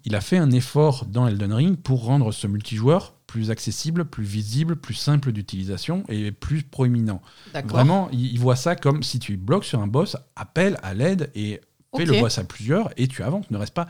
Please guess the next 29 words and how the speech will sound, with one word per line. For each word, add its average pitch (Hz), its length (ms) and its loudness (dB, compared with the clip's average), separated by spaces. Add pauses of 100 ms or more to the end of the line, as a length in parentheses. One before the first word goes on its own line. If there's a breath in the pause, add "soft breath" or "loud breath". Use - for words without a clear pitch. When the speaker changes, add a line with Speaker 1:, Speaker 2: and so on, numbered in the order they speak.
(440 loud breath)
Speaker 1:
Il 107 80 -2
préfère 165 540 4
que 120 80 0
tu - 140 -12
fasses - 200 -6
ça 160 180 -2
plutôt 151 360 -6
que 120 220 -4
de 95 80 -4
rester, 131 580 -2
euh, 98 400 -4
sur 110 240 -2
un 92 80 -2
boss 123 300 2
et 104 100 -4
d'être 95 140 -4
frustré 120 440 -4
et 104 60 -4
d'être 98 220 -8
à - 20 -10
la 85 80 -10
console 160 320 -8
et 135 40 -2
de 107 60 -2
plus - 160 -10
jamais 110 160 -2
lancer 107 220 -6
le 104 60 -2
jeu. 110 100 -10